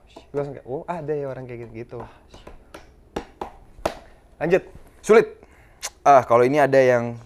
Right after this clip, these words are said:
Speaker 1: dia pakai emot. Ini cewek yang ngomong ya.
Speaker 2: Ah. Oh, tadi gua dua tuh ce-, diem sama yang tadi cewek.
Speaker 1: Cewek. Ini gua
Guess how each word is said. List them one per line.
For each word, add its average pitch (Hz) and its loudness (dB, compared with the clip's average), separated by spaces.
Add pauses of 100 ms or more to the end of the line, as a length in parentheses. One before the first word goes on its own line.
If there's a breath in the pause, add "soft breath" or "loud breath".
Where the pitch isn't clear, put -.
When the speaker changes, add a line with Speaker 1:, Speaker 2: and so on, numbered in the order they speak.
Speaker 1:
dia 117 -6
pakai 107 -6
emot. 98 -10
Ini 135 -8
cewek 120 -2
yang 101 -8
ngomong 87 -8
ya. 92 -10 (120)
Speaker 2:
Ah. 113 -16 (160)
Oh, 160 0
tadi 185 0
gua 208 2 (160)
dua 165 0
tuh 196 -4
ce-, 160 -6
diem 160 -2
sama 156 -4
yang 151 -4
tadi 151 -8
cewek. 143 -8 (160)
Speaker 1:
Cewek. 107 -4
Ini 156 -8
gua 175 -6